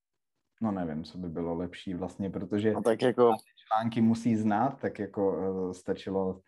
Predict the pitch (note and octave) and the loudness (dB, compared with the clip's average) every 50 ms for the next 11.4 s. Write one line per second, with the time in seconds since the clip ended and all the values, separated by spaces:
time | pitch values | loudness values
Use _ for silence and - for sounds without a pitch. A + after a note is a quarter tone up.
0 | _ - _ _ _ _ - G#2+ F#2+ - G2+ F#2+ F#2+ G2+ F#2+ F#2 G2 F#2+ F#2 G2 | _ -20 _ _ _ _ -8 -8 -4 -2 -2 -2 0 0 0 0 0 0 0 0
1 | F#2+ F#2+ F#2+ F#2+ F#2+ F#2 - - G#2 G2 G2+ G2+ G2 G2 F#2+ G2+ G2 G2+ G2 - | 0 0 0 -2 -2 -4 -4 -6 -6 -4 -2 -2 0 0 2 0 0 0 0 0
2 | F#2 G2 F#2+ - - A2 G2 G2 G2+ G2+ G2+ - - E2+ F2+ F#2 F2 F2 - G2 | 0 -2 -4 -4 -4 -4 -4 -2 -2 -2 -2 -2 -2 -4 -2 -2 -4 -4 -6 -8
3 | - - G#2 F#2+ F2+ G#2+ G2+ G2+ F#2+ - G2 F#2 F#2 F#2+ F#2+ F#2+ F#2 - - - | -8 -6 -4 -4 -4 -4 -4 -4 -4 -2 -2 -2 -2 -2 -2 -4 -4 -6 -8 -10
4 | F#2+ F2+ F#2+ F#2+ G2 G#2 G2 F#2+ F2+ F#2 F#2+ G#2 G#2 - - - - A2 G#2 G#2+ | -8 -8 -6 -4 -4 -2 -2 -2 -2 -2 -2 -2 -4 -4 -4 -4 0 2 2 4
5 | A#2 A#2 A#2 - D#2 E2 - _ _ _ _ _ _ _ _ _ _ _ _ _ | 2 0 -2 -4 -10 -12 -12 _ _ _ _ _ _ _ _ _ _ _ _ _
6 | _ _ _ _ _ - G2+ F#2+ G2 G2 G2+ G#2 G#2 G#2 G2 - A2 G#2+ G2+ - | _ _ _ _ _ -4 0 0 2 2 2 4 4 2 2 2 0 0 0 0
7 | - G2+ G2 F#2+ F#2+ F#2 D#2+ E2 E2+ E2+ F2+ - _ _ _ _ - - G2 G2 | 0 0 0 0 -2 -4 -8 -6 -6 -8 -8 -10 _ _ _ _ -8 -6 -6 -6
8 | - - G2+ F#2+ G2 G#2+ A2 A2 - - B2+ B2 G#2+ A2 A2+ G#2+ - C3+ B2 G2+ | -4 -2 0 2 4 4 2 2 2 0 0 0 0 0 -2 -2 -2 -4 -4 -4
9 | G2+ A2+ A2+ A#2 B2 A#2 - A#2+ G#2+ A2 A2 - B2 A#2+ A#2+ A#2 G#2+ A2 G#2 G2+ | -4 -4 -4 -4 -6 -4 -2 0 0 0 0 -4 -6 -6 -4 -2 -2 -2 -4 -6
10 | G#2 G#2 A2+ A2 - - A#2 A2+ A2 A2 - A2+ A2 A2+ G#2+ G#2 G#2 _ - A2 | -8 -10 -10 -10 -6 -4 -2 0 0 0 0 0 0 0 0 -2 -4 _ 0 0
11 | A2 A2 G2+ - - G#2 G#2 G#2 | 0 0 0 -4 -6 -6 -6 -6